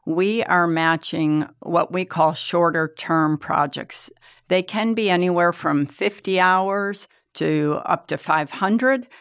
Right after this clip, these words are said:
Most of our projects we're seeing are between about a hundred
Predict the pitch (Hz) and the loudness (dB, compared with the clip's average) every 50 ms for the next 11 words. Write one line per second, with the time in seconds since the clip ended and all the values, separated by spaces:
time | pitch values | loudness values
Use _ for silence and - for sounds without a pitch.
0 | _ _ _ - 196 214 214 226 240 - - 233 220 208 190 185 - - 175 170 | _ _ _ -2 2 2 4 2 2 0 -4 -2 2 2 2 2 2 2 2 2
1 | 165 - 170 165 - - - 185 175 - - - - 160 156 156 156 156 - - | 2 0 -6 -10 -8 -6 -4 -2 -2 -2 -4 -2 0 2 2 4 2 2 2 2
2 | 156 156 151 - 151 143 - - - 156 151 151 151 147 151 147 147 147 139 - | 0 0 0 0 -4 -6 -4 -4 0 0 2 2 2 2 2 2 0 0 -4 -6
3 | - - - 160 160 160 151 170 160 160 160 156 143 | -8 -6 -4 -2 -2 -2 0 0 -2 -2 -2 -2 -6